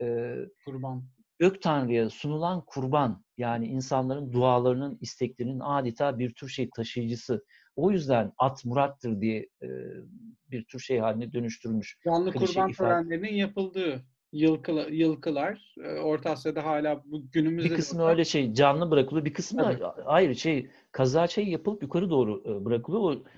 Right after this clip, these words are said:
Speaker 1: hakikaten <laughs> fotoğraflarını bile, e, çocuklara göstermiyorum. Çok şey, korkutucu, ürkütücü.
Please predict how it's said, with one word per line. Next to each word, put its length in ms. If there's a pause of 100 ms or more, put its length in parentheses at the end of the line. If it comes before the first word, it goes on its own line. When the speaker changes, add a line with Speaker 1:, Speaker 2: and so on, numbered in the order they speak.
(120)
Speaker 1:
hakikaten 440
<laughs> 400
fotoğraflarını 240
bile, 320
e, 60
çocuklara 380
göstermiyorum. 600
Çok 180
şey, 220 (340)
korkutucu, 500
ürkütücü. 560